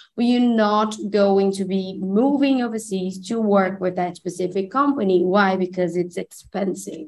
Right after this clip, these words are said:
So smaller companies don't give you a sponsor. They hire you for remote work.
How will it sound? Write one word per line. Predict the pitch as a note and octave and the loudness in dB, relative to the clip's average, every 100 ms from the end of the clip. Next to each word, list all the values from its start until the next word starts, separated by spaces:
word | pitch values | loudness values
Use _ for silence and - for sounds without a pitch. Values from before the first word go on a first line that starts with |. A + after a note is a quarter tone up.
| - _ _ - - | -20 _ _ -20 -12
So | - F#3+ F#3+ F#3+ | -2 2 4 4
smaller | F#3+ F#3 F#3+ A3 C4 | 2 0 2 2 2
companies | C4+ B3 A3+ A#3+ B3 C4 C#4 C#4 | 0 -4 -2 -2 0 2 0 0
don't | G3+ G#3 G#3 G#3+ A3 G#3+ | 0 2 2 2 0 0
give | F#3+ F#3+ | -4 -2
you | F3+ | -2
a | |
sponsor. | F3+ - D4+ A#3 G3 F3+ E3+ | 0 4 4 4 0 -2 0
They | F3+ F3+ | 0 0
hire | F#3+ F#3 F#3 | 0 -2 -2
you | F3+ F#3+ | -2 -2
for | F#3+ F3+ | -2 0
remote | G#3 A#3 G3 G3+ | 0 0 0 -2
work. | F#3+ - | -6 -8